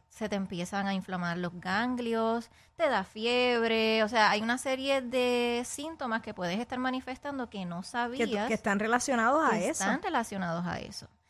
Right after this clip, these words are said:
Speaker 1: E inclusive tenemos personas que no van a atender su salud cada seis meses o cada año o como entiendan.
Speaker 2: Ujú.
Speaker 1: Y es bien importante, pues, que cada vez que entonces tú vas a iniciar una vida sexual, pues, tú sepas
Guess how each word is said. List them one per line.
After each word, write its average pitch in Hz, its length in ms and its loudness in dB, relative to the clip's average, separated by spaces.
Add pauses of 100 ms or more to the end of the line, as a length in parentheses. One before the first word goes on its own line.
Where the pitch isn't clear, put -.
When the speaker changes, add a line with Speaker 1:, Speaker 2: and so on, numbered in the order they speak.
(240)
Speaker 1:
E 233 60 -4
inclusive 233 420 -2
tenemos 247 320 0
personas 294 420 -2
que 247 220 2
no 214 280 2
van 247 600 4
a 208 100 0
atender 196 400 -2
su 254 160 -8
salud 226 460 -4 (360)
cada 214 200 -4
seis 196 180 -6
meses 185 380 -6
o 220 100 -4
cada 180 440 -2
año 208 460 0
o 190 320 -4
como 190 200 -4
entiendan. 196 720 -4
Speaker 2:
Ujú. 240 320 0
Speaker 1:
Y 214 60 -2
es 202 80 -2
bien 208 180 -2
importante, 269 520 -4
pues, 220 260 -10
que 196 260 -8 (500)
cada 185 320 0
vez 202 120 -4
que - 120 -10
entonces 254 380 -6
tú 233 140 -12
vas 185 160 -4
a 190 60 -2
iniciar 240 760 2 (120)
una 196 880 0
vida 196 280 -4
sexual, 247 460 -6
pues, 392 140 -14
tú 214 160 -10
sepas 311 460 -4